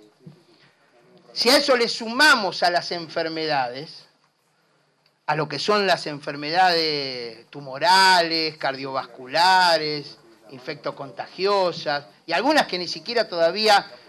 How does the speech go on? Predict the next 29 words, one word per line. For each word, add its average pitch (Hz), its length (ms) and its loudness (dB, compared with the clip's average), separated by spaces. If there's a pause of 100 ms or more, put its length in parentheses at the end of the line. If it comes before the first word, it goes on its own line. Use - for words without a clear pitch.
(200)
se - 200 -4
animan 196 380 0
a 170 100 0
calificarlas 160 840 0
como 131 320 -12
las 123 160 -12
psicosociales, 165 880 -6
que - 180 -14
sí 180 220 -10
nosotros 156 600 -8 (360)
tratamos 180 600 2
de 160 120 -6
que 147 220 -6
se - 120 -12
incorporen, 147 840 -8 (480)
sin 285 580 -2
lugar 196 380 4
a 247 120 6
dudas 233 440 2
llegamos 226 400 0
a - 20 0
la 190 160 2
friolera 214 760 0
de 180 200 -2
que 170 160 -4
veintisiete 175 1300 -6
compañeras 180 920 -2
y 160 60 -10
compañeros 175 800 -4